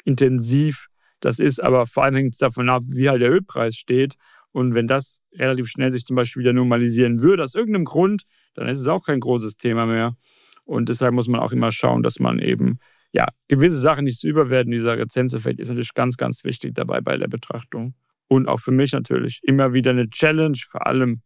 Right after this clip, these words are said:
wenn ich jetzt sowas wie dieses Buch angehe.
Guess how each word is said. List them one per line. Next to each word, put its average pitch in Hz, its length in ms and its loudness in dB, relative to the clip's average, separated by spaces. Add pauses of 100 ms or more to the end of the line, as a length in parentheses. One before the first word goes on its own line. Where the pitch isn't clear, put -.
(400)
wenn - 120 -4
ich - 140 -8
jetzt 123 180 -8
sowas 127 520 -6
wie 123 200 -2
dieses 127 380 -4 (140)
Buch 123 320 -2 (300)
angehe. 147 560 2